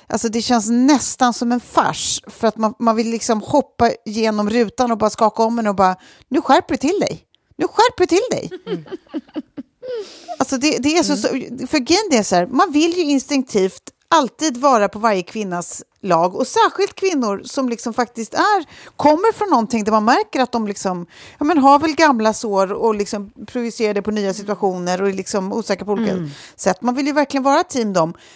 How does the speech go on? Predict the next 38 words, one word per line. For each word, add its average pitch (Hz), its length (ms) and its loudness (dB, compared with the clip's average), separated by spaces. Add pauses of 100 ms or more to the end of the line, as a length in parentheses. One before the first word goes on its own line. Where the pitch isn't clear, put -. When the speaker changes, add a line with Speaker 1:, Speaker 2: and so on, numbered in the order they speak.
(100)
Speaker 1:
men 330 140 2
hon 302 260 2
gör 302 240 2
det 269 160 0
så 277 220 -2
svårt 311 640 -2
för - 140 -2
att 269 80 -2
man 277 120 2
blir 285 180 0
liksom 302 260 -4
så 233 120 -2
provocerad 320 1120 0
av 240 160 0
hennes 240 360 -2
s-, - 280 -12 (280)
självsabotagebeteenden. 214 2000 0 (560)
Hon 415 180 -2
är 302 120 4
alltså 277 180 0
då 220 280 4
med 240 200 -2
en 226 120 0
man, 190 380 2
man 240 120 -2
kan 330 120 -8
tycka 294 180 -6
vad 254 120 2
man 247 120 0
vill 220 120 2
om 208 100 -2
honom, 185 360 0
men 208 220 -4 (800)
han, 247 360 -4
han 294 260 -2
är 269 120 2
alltså 220 220 0
liksom, 190 480 0